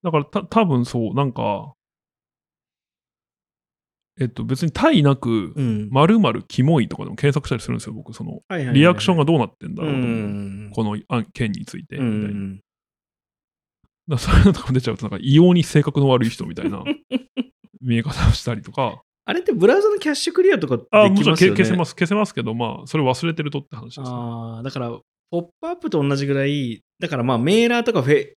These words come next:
Speaker 2: なんだ、メッセンジャーとかのアプリはまず閉じた方がいいですよね。
Speaker 1: はい。
Speaker 2: Slackとか。で、えーっと、キャッシュクリアをする。
Speaker 1: うん。
Speaker 2: ブラウザの。あるいは、新しい、あ、でも同じか。キャッシュクリアをする。
Speaker 1: はい。
Speaker 2: まあ、ここまでやっ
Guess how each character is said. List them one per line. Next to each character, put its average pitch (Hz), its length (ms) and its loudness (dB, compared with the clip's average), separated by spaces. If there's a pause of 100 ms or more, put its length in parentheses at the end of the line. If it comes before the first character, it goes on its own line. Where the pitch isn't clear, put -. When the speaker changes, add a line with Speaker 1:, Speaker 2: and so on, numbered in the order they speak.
(160)
Speaker 2:
な 123 120 0
ん - 20 -4
だ、 104 220 -10
メ 123 120 -2
ッ - 40 2
セ 139 140 -2
ン 127 40 0
ジ 131 80 2
ャ 127 60 4
ー 123 40 -4
と 127 120 -6
か 104 180 -6
の 104 160 -4
ア 131 60 -2
プ 131 100 -6
リ 110 60 -2
は - 60 -4
ま 120 60 0
ず - 80 -6
閉 147 140 2
じ 113 80 0
た 120 80 -6
方 104 40 -8
が 98 40 -12
い - 20 -14
い - 20 -14
で 107 40 -16
す - 100 -14
よ 170 60 -8
ね。 240 140 -8
Speaker 1:
は 123 120 -2
い。 - 20 2
Speaker 2:
Slack - 260 -2
と 107 100 -14
か。 - 180 -20 (580)
で、 185 500 -4
え 131 200 -2
ー 127 100 -10
っ - 80 -20
と、 135 100 -10
キ - 100 -6
ャ 147 40 -2
ッ - 20 -2
シ - 180 -4
ュ - 40 -8
ク 233 80 -2
リ 202 100 6
ア 139 60 4
を 117 80 -4
す - 120 -8
る。 101 280 -6
Speaker 1:
う 147 60 0
ん。 104 220 -2
Speaker 2:
ブ 113 100 -10
ラ 101 100 -6
ウ 98 40 -6
ザ 92 100 -12
の。 95 160 -12 (200)
あ 160 100 -6
る 220 60 -2
い 233 80 -2
は、 208 340 -4
新 180 260 -2
し 180 180 -4
い、 143 100 -6
あ、 113 120 -4
で 113 60 -10
も 110 120 -6
同 113 60 -4
じ 113 60 -10
か。 - 140 -20 (300)
キ 147 80 -4
ャ - 20 0
ッ - 40 -4
シ 151 100 -2
ュ 139 40 -8
ク 143 80 -6
リ 127 60 0
ア 104 40 -2
を - 20 -8
す - 120 -10
る。 82 120 -16 (280)
Speaker 1:
は 120 100 -2
い。 - 120 -12 (760)
Speaker 2:
ま 233 100 -4
あ、 - 20 -18
こ 240 200 2
こ 302 160 0
ま 302 140 -4
で 330 80 -2
や 277 140 -2
っ - 60 -18